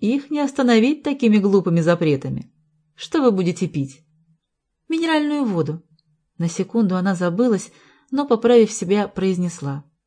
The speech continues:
«И шампанское, конечно». «Я уже заказал», признался Роберт.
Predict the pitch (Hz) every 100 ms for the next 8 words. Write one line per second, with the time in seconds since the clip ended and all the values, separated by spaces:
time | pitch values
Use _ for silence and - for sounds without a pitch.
0 | _ _ _ _ - 165 - 262 320 302
1 | 226 220 302 311 359 302 185 - 151 165
2 | _ _ _ _ _ _ - 170 262 190
3 | 160 147 143 151 147 139 143 135 131 _
4 | _ _ _ _ - 180 170 165 151 -
5 | 165 156 135 143 -